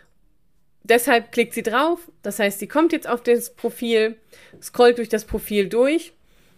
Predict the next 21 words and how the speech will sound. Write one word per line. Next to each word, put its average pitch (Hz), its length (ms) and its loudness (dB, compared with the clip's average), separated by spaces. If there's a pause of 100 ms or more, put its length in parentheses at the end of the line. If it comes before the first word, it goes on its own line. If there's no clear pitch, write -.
(160)
und 233 140 0
was 330 160 2
sie 330 100 0
erkennen 262 480 -2
kann, 233 260 -2
ist, 220 340 -8 (120)
wo 208 240 4
er 226 80 4
überall 190 340 0
gearbeitet 175 540 -2
hat. - 240 -14 (140)
Denn 202 140 -2
Klaus 254 340 2
hat 226 200 -4
seine 196 200 0
Position 262 840 -2 (400)
der 214 120 2
einzelnen 208 540 -2
Arbeitspositionen 240 800 -2
eingetragen 254 800 0 (160)
und 226 320 -2